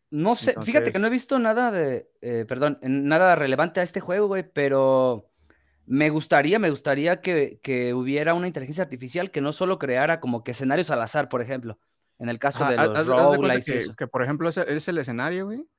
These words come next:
Speaker 1: Ujú.
Speaker 2: y no sé, así, supongo que recaba datos como del escenario anterior, así de, "No, estos güeyes son muy buenos,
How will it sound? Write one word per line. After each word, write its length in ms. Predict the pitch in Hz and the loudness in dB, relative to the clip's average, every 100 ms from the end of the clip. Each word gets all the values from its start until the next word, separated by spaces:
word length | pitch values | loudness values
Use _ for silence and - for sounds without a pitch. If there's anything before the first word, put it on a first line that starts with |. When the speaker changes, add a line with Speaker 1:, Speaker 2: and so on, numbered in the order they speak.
| _ _ _ _ - | _ _ _ _ -8
Speaker 1:
Ujú. 300 | 147 151 139 | -4 -6 -6
Speaker 2:
y 240 | 107 107 | -8 -8
no 180 | 110 120 | -6 -6
sé, 400 | - 120 120 113 _ _ _ _ | -4 -4 -4 -6 _ _ _ _
así, 1080 | 110 107 123 117 120 120 120 117 113 113 - | -14 -12 -10 -8 -6 -6 -6 -6 -8 -10 -12
supongo 440 | - 120 135 156 165 | -12 -6 -4 -2 -2
que 140 | 135 | -2
recaba 400 | 120 110 160 147 | -2 0 2 4
datos 300 | 139 139 151 | 2 0 -4
como 240 | - 120 110 | -6 -6 -4
del 100 | 107 | -6
escenario 380 | 110 113 131 | -8 -8 -6
anterior, 320 | 147 127 104 110 | -6 -6 -4 -4
así 160 | 110 | -6
de, 100 | 104 | -12
"No, 140 | 107 160 | -14 -16
estos 200 | - 123 | -12 -8
güeyes 180 | 127 139 | -6 -6
son 100 | 143 | -6
muy 100 | 139 | -4
buenos, 360 | 127 127 - | -4 -4 -10